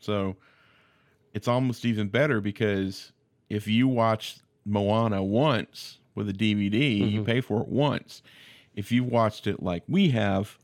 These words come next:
Speaker 1: five or six times on Netflix, Netflix has to kick Disney back a royalty every time it plays. See what I'm saying?
Speaker 2: Right.
Speaker 1: So, I don't know.
Speaker 2: Yeah.
Speaker 1: All right.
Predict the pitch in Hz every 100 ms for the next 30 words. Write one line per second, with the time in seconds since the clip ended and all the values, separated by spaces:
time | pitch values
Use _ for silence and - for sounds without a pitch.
0 | _ - 120 117 110 - 107 - - 165
1 | 147 101 98 104 - 98 110 165 - 101
2 | 90 - - _ _ - - - - 120
3 | - - 117 - 110 110 107 - 110 -
4 | 120 113 101 95 95 98 117 147 110 -
5 | 98 95 104 98 - - 147 - - -
6 | _ _ _ _ _ _ _ _ _ -
7 | 113 104 113 120 131 131 113 107 107 -
8 | _ _ _ _ _ _ _ _ _ _
9 | _ _ _ - 127 120 104 98 - -
10 | - - - - - - _ - 92 78
11 | 67 78 - _ _ - 104 92 - _
12 | - - 143 98